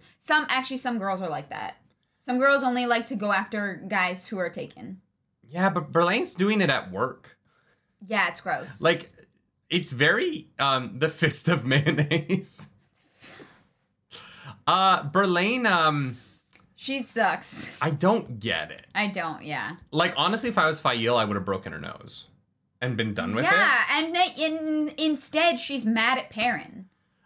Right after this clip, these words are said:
Speaker 2: Uh,
Speaker 1: Like, why?
Speaker 2: Franklin Cheatham says she always keeps her promises. What is this promise? Did, did,
Speaker 1: She
Speaker 2: are we
Speaker 1: told
Speaker 2: forgetting about a
Speaker 1: Fael,
Speaker 2: promise?
Speaker 1: she told Fael that she would steal Perrin away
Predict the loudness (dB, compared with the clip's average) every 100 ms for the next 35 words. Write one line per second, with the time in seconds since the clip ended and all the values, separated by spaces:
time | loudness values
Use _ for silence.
0 | _ 2 2 2 -4 0 4 6 6 2
1 | 2 0 0 0 0 0 0 0 -2 -6
2 | 0 2 2 0 -4 -4 -2 -2 -2 -10
3 | -14 -20 -2 0 0 -2 -4 -6 -2 0
4 | 2 0 -8 -10 -2 -2 -2 -8 -4 -4
5 | 0 0 0 0 2 2 2 2 2 2
6 | 2 0 0 -2 -6 -8 -4 -4 -2 -4
7 | 2 2 2 4 2 2 -6 -6 -8 -8
8 | -6 -6 -4 -4 -2 -4 -6 -8 -12 -16